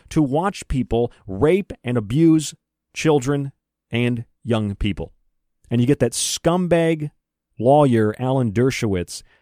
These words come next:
that dirty Republican Jew. You can take that comment out of context.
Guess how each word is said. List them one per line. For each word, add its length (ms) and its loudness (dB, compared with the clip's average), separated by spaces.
that 340 -4
dirty 580 2
Republican 920 -2
Jew. 520 0
You 100 -4
can 140 -2
take 240 -2
that 200 -6
comment 460 -4
out 180 -4
of 100 -8
context. 760 -6